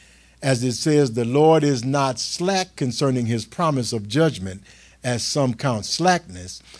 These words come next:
but is long-suffering toward us, not willing that any should perish, but that all should come to repentance." And we are saved simply because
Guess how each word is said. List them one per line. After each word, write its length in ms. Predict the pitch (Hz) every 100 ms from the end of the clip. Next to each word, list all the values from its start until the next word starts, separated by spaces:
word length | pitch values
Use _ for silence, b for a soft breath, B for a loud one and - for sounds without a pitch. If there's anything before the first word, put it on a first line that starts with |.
| B B 117
but 240 | 143 151 147
is 220 | 139 117
long-suffering 1160 | 123 151 160 160 139 - 214 208 147 127 117 -
toward 400 | - 226 147 92
us, 480 | 78 76 - - - b b b
not 400 | 113 131 165 165
willing 400 | 143 180 170 127
that 160 | 123 120
any 240 | 127 151 147
should 320 | - 143 -
perish, 600 | 180 180 85 80 - - b b b -
but 220 | 143 139
that 180 | 131 123
all 480 | 139 165 123 101 98
should 320 | - 117 -
come 560 | 143 135 101 85 87 - b _
to 140 | -
repentance." 960 | 107 110 110 139 98 - - - - - _ _ _ b b b b b
And 180 | 151 139
we 140 | 202
are 240 | 196 143 123
saved 760 | - - 202 135 90 87 98 - b b -
simply 460 | - - 196 190
because 800 | 165 160 - 143 98 85 85 85